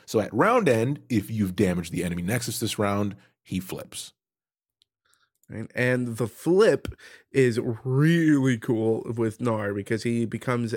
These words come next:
Speaker 2: a five five instead of a four four. So he gets a plus two plus two. Quick attack and overwhelm.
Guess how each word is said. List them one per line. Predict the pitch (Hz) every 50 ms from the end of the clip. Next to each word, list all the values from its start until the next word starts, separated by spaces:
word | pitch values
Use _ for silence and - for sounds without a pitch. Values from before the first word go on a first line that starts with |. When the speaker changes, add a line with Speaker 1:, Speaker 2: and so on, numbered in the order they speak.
| -
Speaker 2:
a | - 107 101 101
five | - - - - - 123 160 202 240 233 -
five | - - - 71 - - - - 101 110 - -
instead | - 110 107 104 - - 107 104 101
of | 104 98 98 98 104 120 -
a | - 107 101
four | 98 - - 135 139 135
four. | - - 127 120 127 107 - - - - - _
So | - - 107
he | 120
gets | 131 147 - -
a | 101
plus | - - 110 101 -
two | - 113
plus | - - 101 -
two. | - - 113 101 98 101 - - - - - - - _ _ -
Quick | - 175 175 -
attack | 214 - - 180 175 175 175 - -
and | - 127 127 - -
overwhelm. | 151 170 185 160 139 131 113 107 104 104 92 95 104 120